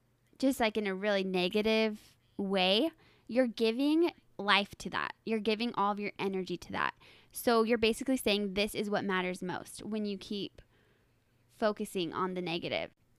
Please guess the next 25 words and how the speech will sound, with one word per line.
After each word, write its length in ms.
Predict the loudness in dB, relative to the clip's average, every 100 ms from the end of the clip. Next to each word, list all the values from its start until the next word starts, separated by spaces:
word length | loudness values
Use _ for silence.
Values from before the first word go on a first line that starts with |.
| -8
That's 220 | -4 4
another 300 | 8 8 8
thing 180 | 6 0
that 140 | 0 0
we 80 |
can 200 | 0 -2 -2
do 380 | 0 0 -2 -2
as 200 | 0 0
we 140 | -2
read 200 | -4 -4
our 100 | -4 -4
scriptures 560 | -6 -6 -2 0 0
and 180 | 0 -4
turn 220 | -4 -6 -6
to 400 | -4 -4 -4 -6 -14 -20 _ _ _ _ _ _ _ _
more 300 | -4 -2 -2
helpful 520 | 0 -2 -2 -2 -2 -2
sources, 760 | 0 -2 0 0 2 0 -6 -18 _ _ 0
um, 460 | 4 4 2 -2 -6 _
that 160 | 2 4
help 160 | 4
us 160 | 0 0
find 260 | 0 0 -2
peace, 480 | -2 -2 -4 -10 -20 -20 -20 _ _ _ -16
that 720 | -4 0 4 4 2 -2